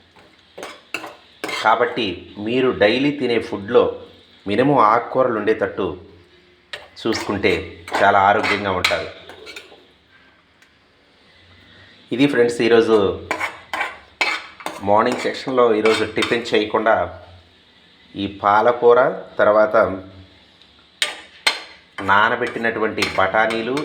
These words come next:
తర్వాత శనగలు, అలసందలు, పెసలు కలిపి పాలకూర తయారు చేయడం జరిగింది.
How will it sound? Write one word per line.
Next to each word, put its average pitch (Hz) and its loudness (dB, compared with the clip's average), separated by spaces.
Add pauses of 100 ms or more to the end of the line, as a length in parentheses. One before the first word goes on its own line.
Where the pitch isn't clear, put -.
(120)
తర్వాత 104 2
శనగలు, 107 -2 (600)
అలసందలు, 104 0 (400)
పెసలు 101 2 (560)
కలిపి 113 -4 (840)
పాలకూర 113 2
తయారు 104 2
చేయడం 104 -2
జరిగింది. 101 -2